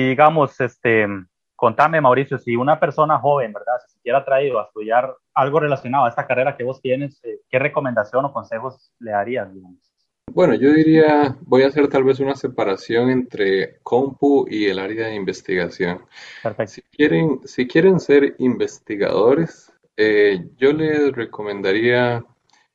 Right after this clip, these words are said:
Speaker 2: yo les recomendaría que, que se, que se analicen si tienen una pasión por descubrir cosas nuevas, por entender cómo las, cómo el mundo funciona,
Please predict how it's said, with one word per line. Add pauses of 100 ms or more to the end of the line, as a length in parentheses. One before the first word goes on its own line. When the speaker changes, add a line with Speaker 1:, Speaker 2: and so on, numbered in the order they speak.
(280)
Speaker 2:
yo
les
recomendaría
que, (440)
que
se, (240)
que
se
analicen
si
tienen
una
pasión
por
descubrir
cosas
nuevas,
por
entender
cómo
las,
cómo
el
mundo
funciona,